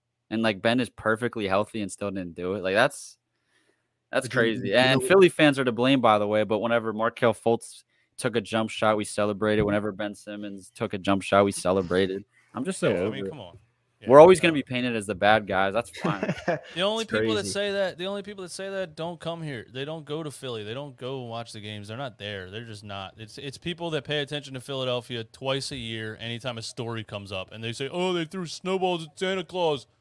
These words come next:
Speaker 3: They're angry fans, and that's the only take that they have. They have no idea what they're talking about.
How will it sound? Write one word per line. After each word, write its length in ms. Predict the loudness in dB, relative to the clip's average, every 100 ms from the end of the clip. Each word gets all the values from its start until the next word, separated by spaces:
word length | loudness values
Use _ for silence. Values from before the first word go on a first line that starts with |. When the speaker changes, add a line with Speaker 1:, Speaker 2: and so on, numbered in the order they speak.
| _ _ _ _ -8
Speaker 3:
They're 180 | -4
angry 580 | 0 -2 -2 -4 -4 -6
fans, 580 | -6 -4 -4 -4 -6 -8
and 140 | -6
that's 240 | -6 -6 -8
the 140 | -8
only 220 | -6 -6 -6
take 280 | -6 -6
that 120 | -8 -8
they 120 | -6
have. 200 | -6 -6
They 80 | -8
have 140 | -10
no 180 | -8 -6
idea 220 | -4 -6 -8
what 120 | -10
they're 100 | -14
talking 300 | -12 -12 -14
about. 260 | -18 -20